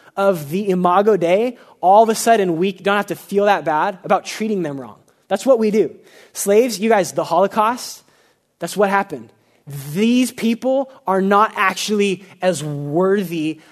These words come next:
of dignity as these people. And so we can treat, we can rid our country of them. Male chauvinism, man, women just don't have the same amount of worth.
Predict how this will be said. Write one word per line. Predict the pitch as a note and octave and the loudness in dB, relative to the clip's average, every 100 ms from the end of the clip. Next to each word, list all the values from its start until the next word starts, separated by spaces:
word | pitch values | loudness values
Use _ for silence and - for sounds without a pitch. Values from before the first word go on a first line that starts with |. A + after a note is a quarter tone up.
| _ | _
of | F3 C3+ | -8 -8
dignity | B2+ G#3 G3+ F#3 D#3+ D#3+ | 0 2 2 0 0 0
as | D#3+ E3 C#3 | -2 -2 -4
these | F3 A#3 - | -2 -2 -4
people. | - D3+ C3 A#2 D#3+ | -8 -8 -10 -14 -12
And | E3+ | -6
so | G#3 | 0
we | F3 G3 | 0 0
can | G#3 A3+ | -2 -6
treat, | F3 - - G3+ F#3 | -6 -10 -6 -6 -4
we | G3 | -6
can | G3 D#3+ D3+ | -4 -4 -2
rid | F3 G3+ A3+ A3+ - | 0 2 0 -6 -18
our | - D#3+ | -8 -8
country | - F#3+ F#3 F#3+ F3+ F3+ _ _ | -6 -8 -6 -4 -4 -6 _ _
of | - D3 C#3 | -10 -10 -10
them. | C3 G#2 G#2+ - _ _ _ _ | -14 -16 -20 -20 _ _ _ _
Male | - F#3+ G3+ | -4 0 0
chauvinism, | - G3 G3+ G#3+ G3+ F#3+ | 4 2 4 2 0 0
man, | F#3 E3 | 0 0
women | F3+ G#3 G#3 | 0 2 0
just | E3+ E3+ | -2 -4
don't | F3+ | -2
have | F3 | -2
the | E3 | -2
same | - F3 F#3+ F3+ - | -4 -2 -2 -6 -12
amount | E3+ E3+ | -6 -2
of | D#3 C3 | -4 -4
worth. | C#3+ F3 D#3 - - - | 0 0 0 -6 -20 -20